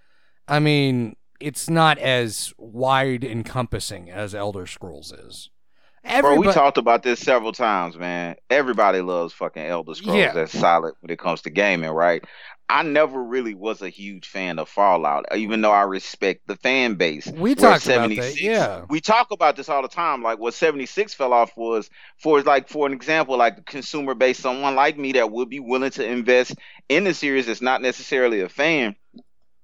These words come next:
Speaker 2: All that bad press, basically,
Speaker 1: It
Speaker 2: it seemed
Speaker 1: shut it
Speaker 2: like
Speaker 1: down.
Speaker 2: it killed it. It shut that demographic down.
Speaker 1: Yeah.
Speaker 2: Exactly. You know what
Speaker 1: Yeah.
Speaker 2: I'm saying? So,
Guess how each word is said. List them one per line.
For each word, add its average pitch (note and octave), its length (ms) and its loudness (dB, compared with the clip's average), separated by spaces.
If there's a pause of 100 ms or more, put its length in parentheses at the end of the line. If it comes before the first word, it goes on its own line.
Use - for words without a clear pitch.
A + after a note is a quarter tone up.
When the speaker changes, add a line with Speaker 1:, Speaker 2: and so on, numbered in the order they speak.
(360)
Speaker 2:
All D3 220 4
that C#3 180 4
bad B2 300 2
press, C#3+ 420 -6 (420)
basically, A#2 760 -4 (360)
Speaker 1:
It C#3+ 100 -2
Speaker 2:
it C3+ 60 -4
seemed D3+ 180 0
Speaker 1:
shut F3 160 6
it C3 80 0
Speaker 2:
like B2 140 4
Speaker 1:
down. D3 200 -2
Speaker 2:
it - 80 -18
killed C3+ 300 2
it. A#2+ 180 -12 (180)
It D3 140 -10
shut C#3+ 300 0
that A#2+ 160 2
demographic G2 580 -4
down. D#3+ 240 -2
Speaker 1:
Yeah. D3 80 2
Speaker 2:
Exactly. G2+ 560 -2
You A2+ 80 -8
know C#3 80 -4
what D3+ 60 0
Speaker 1:
Yeah. C3+ 100 4
Speaker 2:
I'm G2+ 60 -2
saying? A2+ 240 -2 (420)
So, A2+ 420 0